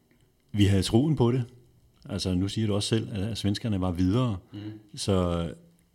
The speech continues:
Speaker 1: der sker altid et eller andet med, med hold, som, øh, er sikre på at gå videre i en, i en turnering. Altså, man kan sige, de sidste, øh, procenter, de, de er måske væk.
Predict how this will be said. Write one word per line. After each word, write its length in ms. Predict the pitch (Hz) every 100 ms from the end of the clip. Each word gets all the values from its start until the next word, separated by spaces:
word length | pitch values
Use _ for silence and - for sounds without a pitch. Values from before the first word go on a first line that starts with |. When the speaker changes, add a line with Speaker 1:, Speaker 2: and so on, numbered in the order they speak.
| -
Speaker 1:
der 80 | 101
sker 260 | - 127
altid 200 | 104 110 113
et 80 | 107
eller 140 | 101
andet 240 | 90 107
med, 180 | 104 98
med 160 | 92 92
hold, 280 | 87 98 - - - -
som, 340 | - 98 92
øh, 240 | 87 85 82
er 100 | 87
sikre 300 | - 92 107
på 200 | 98 98
at 60 |
gå 80 | -
videre 360 | 82 87 104 95
i 40 |
en, 100 | 85
i 140 | 98 98
en 80 | 78
turnering. 480 | 90 87 107 104 - _ _ _ -
Altså, 480 | 92 92 85 82 80 - - -
man 180 | 92
kan 120 | 87 98
sige, 220 | 98 90 - -
de 80 |
sidste, 480 | 95 110 101 120 104 - - 139
øh, 340 | 95 92 90
procenter, 580 | - 107 107 104 - 110 107 _ _ _ _ _ _ _ _
de, 160 | - 98
de 180 | - 110
er 60 |
måske 300 | 104 101 101
væk. 360 | 80 95 - -